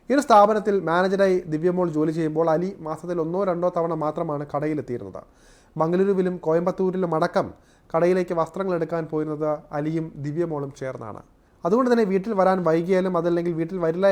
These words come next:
എങ്കിലും അക്കാര്യം ഫോണിൽ വിളിച്ചറിയിക്കുമായിരുന്നു ദിവ്യമോൾ.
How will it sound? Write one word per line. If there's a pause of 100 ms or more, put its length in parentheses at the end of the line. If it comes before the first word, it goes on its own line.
(100)
എങ്കിലും (600)
അക്കാര്യം
ഫോണിൽ
വിളിച്ചറിയിക്കുമായിരുന്നു (100)
ദിവ്യമോൾ.